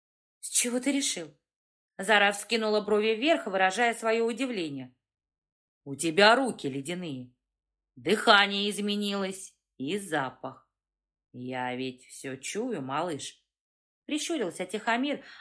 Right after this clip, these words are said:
а девушка увидела, как ноздри хищника раздуваются,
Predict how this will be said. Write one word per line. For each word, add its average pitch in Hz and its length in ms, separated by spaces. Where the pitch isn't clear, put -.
а 208 120
девушка 339 460
увидела, 233 480
как 208 320
ноздри 220 420
хищника 214 640
раздуваются, 226 840